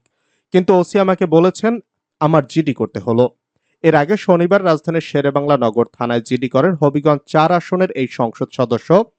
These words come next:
জিডিতে তিনি উল্লেখ করেন, গত সাতাশ জুন রাত আটটার দিকে জাতীয় সংসদ ভবন এলাকায় অবস্থানকালে তার নির্বাচনী এলাকা চুনারুঘাট থানার ওসি তাকে WhatsApp-এ কল করেন। ওসি তাকে বলেন, "আপনাকে হত্যার জন্য অজ্ঞাতনামা একটি শক্তিশালী মহল, তিন দিন আগে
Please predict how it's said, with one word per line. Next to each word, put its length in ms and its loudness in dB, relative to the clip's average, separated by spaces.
জিডিতে 400 2
তিনি 180 -2
উল্লেখ 280 2
করেন, 280 0
গত 180 0
সাতাশ 600 0
জুন 200 -2
রাত 280 0
আটটার 380 -2
দিকে 240 -2
জাতীয় 420 0
সংসদ 580 -2
ভবন 200 0
এলাকায় 380 -2
অবস্থানকালে 760 -4
তার 140 2
নির্বাচনী 500 0
এলাকা 360 0
চুনারুঘাট 580 -2
থানার 240 -2
ওসি 260 -4
তাকে 280 -4
WhatsApp-এ 480 -4
কল 180 -2
করেন। 340 -2
ওসি 240 0
তাকে 220 0
বলেন, 260 2
"আপনাকে 320 -2
হত্যার 420 0
জন্য 240 -2
অজ্ঞাতনামা 640 -2
একটি 180 -6
শক্তিশালী 680 -2
মহল, 380 2
তিন 260 4
দিন 160 0
আগে 340 0